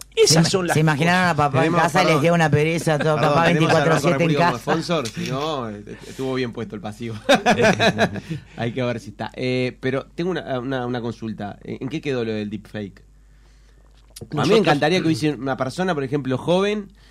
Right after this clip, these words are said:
Speaker 3: eh, por ejemplo,
Speaker 2: ¿Regulando?
Speaker 3: eh, claro.
Speaker 1: A ver,
Speaker 3: Eh,
Speaker 1: Leo.
Speaker 3: senadora Graciela Bianchi, no,
Speaker 1: Leo.
Speaker 3: mire que esto, esto es fake,
Speaker 1: Leo,
Speaker 3: este.
Speaker 1: yo soy un,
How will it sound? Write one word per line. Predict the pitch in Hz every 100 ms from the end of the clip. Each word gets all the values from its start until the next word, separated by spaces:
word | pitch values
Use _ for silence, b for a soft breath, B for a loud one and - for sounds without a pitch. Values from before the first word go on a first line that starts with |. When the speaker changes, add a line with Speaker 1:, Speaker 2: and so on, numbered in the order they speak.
| b b b
Speaker 3:
eh, | 117 117 113 107 107 107
por | 110
ejemplo, | 107 131
Speaker 2:
¿Regulando? | 139 160 151 120 101
Speaker 3:
eh, | - 120
claro. | - 240 101 98 101 B B B B
Speaker 1:
A | 117
ver, | 117 110
Speaker 3:
Eh, | 151 139
Speaker 1:
Leo. | 135
Speaker 3:
senadora | 151 151 170 170 147
Graciela | 135 151 147
Bianchi, | 151 139 127
no, | 135
Speaker 1:
Leo. | 135
Speaker 3:
mire | 143 147
que | 143
esto, | - 131
esto | - 123
es |
fake, | - 123 104
Speaker 1:
Leo, | 87
Speaker 3:
este. | 110 - 113 104
Speaker 1:
yo | 101
soy | 104 127 123
un, | 110